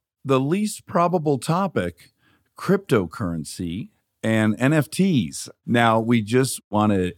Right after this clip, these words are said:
acknowledge right out of the gates, Monica, myself, Ashton, Mila, none of us are economists. We're not financial advisors.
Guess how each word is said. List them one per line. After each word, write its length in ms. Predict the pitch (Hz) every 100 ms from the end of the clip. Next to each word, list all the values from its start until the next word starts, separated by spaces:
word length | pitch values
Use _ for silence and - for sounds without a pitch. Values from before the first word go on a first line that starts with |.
| 101
acknowledge 540 | 87 95 104 104 90
right 280 | 87 98 110
out 120 | 113
of 60 | 98
the 60 |
gates, 360 | 90 127 - -
Monica, 400 | 95 98 107 107
myself, 600 | 80 73 - 113 110 -
Ashton, 420 | 92 90 85 - 80
Mila, 320 | 110 117 113
none 280 | 107 156 170
of 120 | 101
us 360 | 78 - - - - - -
are 120 | -
economists. 720 | - - 80 71 67 62 - - - _ _ _
We're 100 | -
not 160 | 82 -
financial 600 | - 85 87 90 - 82
advisors. 760 | 64 85 101 113 117 120 117